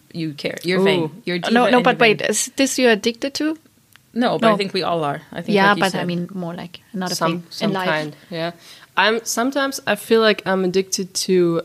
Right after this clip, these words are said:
Speaker 2: um, uh, going crazy. Like, I, I can't have, <laughs> no, honestly,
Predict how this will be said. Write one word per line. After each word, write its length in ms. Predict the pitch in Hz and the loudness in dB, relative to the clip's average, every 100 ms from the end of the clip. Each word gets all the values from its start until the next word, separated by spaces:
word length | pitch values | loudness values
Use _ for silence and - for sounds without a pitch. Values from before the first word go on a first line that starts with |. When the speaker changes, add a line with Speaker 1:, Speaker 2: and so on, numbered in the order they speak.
| - | -2
Speaker 2:
um, 540 | 156 156 160 151 156 151 _ _ _ _ _ _ _ - | -2 0 -2 -6 -8 -12 _ _ _ _ _ _ _ -6
uh, 560 | 160 151 151 147 147 151 147 | -4 -2 -4 -8 -10 -10 0
going 400 | 185 170 170 156 _ | 2 2 0 -6 _
crazy. 480 | - 170 202 214 254 | -2 0 2 0 0
Like, 260 | 180 170 - | 0 -2 -2
I, 120 | 175 175 - | -2 -2 -8
I 60 | |
can't 560 | 175 - 208 208 202 - _ _ _ _ _ - - | -6 -2 0 0 -2 -8 _ _ _ _ _ -20 -10
have, 640 | 175 190 180 175 165 - - _ _ | 0 4 4 4 -2 -10 -20 _ _
<laughs> 220 | _ - | _ 0
no, 180 | 220 254 | 4 6
honestly, 580 | - 254 262 - - | 6 4 2 -2 -4